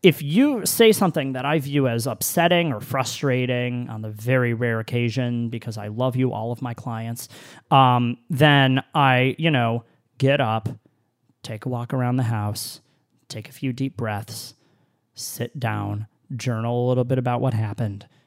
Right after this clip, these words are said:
figure out what I'm going to write, go back, and I write it.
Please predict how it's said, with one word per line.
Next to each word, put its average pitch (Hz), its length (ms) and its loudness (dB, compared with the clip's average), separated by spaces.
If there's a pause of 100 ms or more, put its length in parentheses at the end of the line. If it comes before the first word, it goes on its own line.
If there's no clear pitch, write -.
(120)
figure 117 360 -8
out 117 140 -2
what 135 120 2
I'm 127 120 4
going 131 240 4
to 147 80 2
write, 98 360 -4 (360)
go 123 180 -4
back, 95 380 -12 (200)
and 117 120 -4
I 110 100 -2
write 113 280 -4
it. 98 220 -14